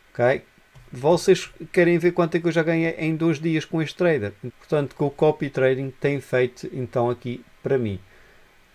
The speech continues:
Eh, como podemos ver, desde o dia que, deixa eu ver quando eu comecei, dia vinte e seis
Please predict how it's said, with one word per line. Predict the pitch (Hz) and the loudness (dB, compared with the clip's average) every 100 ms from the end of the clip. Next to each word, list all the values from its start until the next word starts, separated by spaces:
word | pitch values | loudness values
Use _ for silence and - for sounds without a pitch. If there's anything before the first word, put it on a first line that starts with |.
| - 359 | -12 0
Eh, | 135 131 131 | 4 6 4
como | 165 160 | 2 0
podemos | 160 170 165 | 0 0 0
ver, | 143 151 170 175 _ _ _ _ 120 | -2 0 0 -4 _ _ _ _ -10
desde | 104 151 165 160 131 | -2 4 4 4 0
o | 151 | -6
dia | 131 156 156 135 120 - | -4 -2 0 2 2 0
que, | - 139 - - | -10 -6 -6 -6
deixa | - | -2
eu | 127 | 0
ver | 127 | 2
quando | 123 | 0
eu | 120 | 0
comecei, | 123 - 107 | -2 -4 -4
dia | 107 151 139 | -2 0 0
vinte | 113 151 175 | 0 0 0
e | |
seis | - 151 131 147 | 2 4 4 2